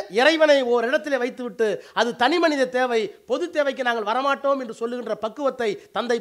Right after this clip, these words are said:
பெரியார் இந்த மண்ணிலே ஏற்படுத்தினார். அண்ணா ஆட்சிக்கு வந்தார், அவரால் முழுமையாக நிறைவேற்ற முடியவில்லை. அதை முழுமையாக நிறைவேற்றக்கூடிய ஒரு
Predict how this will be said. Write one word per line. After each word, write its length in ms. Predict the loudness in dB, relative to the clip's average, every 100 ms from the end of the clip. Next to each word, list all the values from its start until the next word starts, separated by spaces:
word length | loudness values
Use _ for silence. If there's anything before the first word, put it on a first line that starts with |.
| -2
பெரியார் 320 | 0 0 -2
இந்த 100 | -4
மண்ணிலே 260 | -6 -4 -4 -4
ஏற்படுத்தினார். 560 | -4 -8 -8 -10 -12 -12 -20 -20 _ -20 -20 _ -20 -20 -20 -20 _ -20 -20 -20 -20 -20 -20 _ -20 -20 _ _ -20 _ _ _ _ _ _ 0
அண்ணா 180 | 6 8 8
ஆட்சிக்கு 340 | 6 2 0 0
வந்தார், 280 | 0 2 2
அவரால் 300 | 2 0 -2
முழுமையாக 340 | -4 -4 -4 -4 -4
நிறைவேற்ற 320 | -2 -4 -4
முடியவில்லை. 400 | -8 -8 -4 -4 -6 -12 _ -6
அதை 140 | -4 -6
முழுமையாக 480 | -6 -4 -2 -2 -4 -6
நிறைவேற்றக்கூடிய 680 | -4 -4 -6 -8 -10 -8 -8
ஒரு 80 | -8